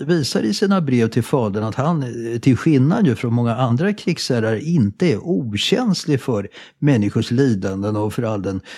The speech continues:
förödelse som krig leder till. Han skriver vid flera tillfällen till pappa om hur han tar illa vid sig av allt elände han möter i det av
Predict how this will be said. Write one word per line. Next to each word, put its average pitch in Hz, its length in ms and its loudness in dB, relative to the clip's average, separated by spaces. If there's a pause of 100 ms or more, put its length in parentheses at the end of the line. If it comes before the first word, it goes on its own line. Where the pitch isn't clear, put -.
(120)
förödelse 120 760 4
som 104 300 -2
krig 101 560 -2
leder 101 320 0
till. 92 240 -6
Han - 300 -8
skriver 120 300 0
vid 120 140 0
flera 165 260 2
tillfällen 120 460 0
till 110 120 0
pappa 107 300 -4
om 101 200 -4
hur 101 220 -4 (180)
han 123 160 0
tar 160 120 2
illa 214 300 2
vid 123 200 4
sig 127 140 0
av 110 60 0
allt 98 260 -4
elände 107 580 -2
han 107 120 -4
möter 104 320 -6
i 104 100 -4
det 98 140 -4
av 92 140 -8